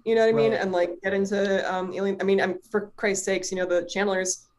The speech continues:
Speaker 1: that I'm listening to are saying that they're channeling, like, Pleiadian, uh, collectives, you know, and, like, um,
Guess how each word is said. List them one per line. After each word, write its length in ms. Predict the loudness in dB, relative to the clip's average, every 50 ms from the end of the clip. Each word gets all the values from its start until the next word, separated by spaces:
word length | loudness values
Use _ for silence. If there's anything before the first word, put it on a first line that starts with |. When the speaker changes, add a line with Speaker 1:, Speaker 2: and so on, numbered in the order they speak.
| _ _ _ -14 -6
Speaker 1:
that 100 | -2 -2
I'm 100 | 0 2
listening 320 | 2 0 0 0 -2 -2 -2
to 140 | -2 -2 0
are 120 | 0 0
saying 200 | 0 -2 -4 -4
that 120 | -6 -4
they're 180 | -2 -2 -2 -2
channeling, 440 | -2 -2 -4 -2 0 -2 -2 -2 -2
like, 220 | -2 -4 -4 -6 -6
Pleiadian, 640 | -4 -2 0 2 2 0 0 -2 -6 -8 -10 -10 -6
uh, 220 | -4 -4 -4 -4 -4
collectives, 640 | -4 -2 -2 -2 -2 -4 -4 -4 -4 -4 -6 -8
you 80 | -6 -6
know, 200 | -6 -4 -6 -6
and, 160 | -6 -8 -8
like, 260 | -8 -8 -8 -8 -10 -14 _ _ _ _ _ -8 -4
um, 580 | -2 0 0 0 -2 -6 -10 -14 -16 -18 -20